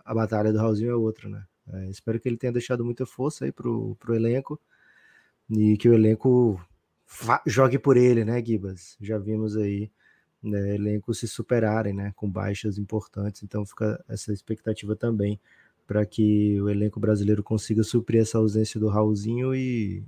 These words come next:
entregue uma baita competição até pra ele, né? E, Gibas, estamos com um convidado mais do que, ia dizer convidado especial, mas é um,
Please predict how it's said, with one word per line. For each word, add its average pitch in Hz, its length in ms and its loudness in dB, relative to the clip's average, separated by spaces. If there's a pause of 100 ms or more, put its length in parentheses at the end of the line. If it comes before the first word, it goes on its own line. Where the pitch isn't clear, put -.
entregue 104 480 0
uma 98 380 -2 (100)
baita 117 360 6
competição 123 640 -2 (500)
até 165 200 6
pra 180 180 6
ele, 113 260 6
né? 104 220 -6 (500)
E, 185 80 -2
Gibas, 190 340 8
estamos 156 340 -2
com 220 120 -6
um 233 140 -4
convidado 214 1040 2
mais 180 340 2
do 220 80 -6
que, - 160 -10
ia 185 160 2
dizer 190 220 2
convidado 156 400 0
especial, 165 480 -4
mas 165 160 -2
é 175 80 -4
um, - 320 -10